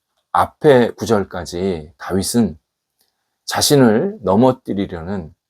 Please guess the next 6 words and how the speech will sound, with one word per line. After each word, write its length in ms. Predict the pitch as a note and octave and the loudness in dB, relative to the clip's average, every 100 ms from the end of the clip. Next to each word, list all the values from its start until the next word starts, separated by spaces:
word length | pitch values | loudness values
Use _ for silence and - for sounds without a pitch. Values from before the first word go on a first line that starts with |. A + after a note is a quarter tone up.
| _ | _
적들의 880 | - - - _ A2+ G2 E2+ G#2 G3 _ _ _ _ _ | -12 -12 -12 _ -2 0 -2 -6 -8 _ _ _ _ _
깊은 640 | - B2+ - - A2 D2+ _ _ _ | -4 -4 -4 -4 -4 -6 _ _ _
계획, 320 | - E2+ - _ _ | -6 -6 -8 _ _
치밀한 600 | - - F3 D3 - A2 | -2 0 2 0 0 -2
계획과 600 | - D#2+ F2 _ A2+ F2 - _ _ _ _ _ - | -6 -10 -10 _ -2 -2 -6 _ _ _ _ _ -8
강한 640 | - G2+ B2 F2+ G#2+ F#3+ | -4 0 2 0 -4 -10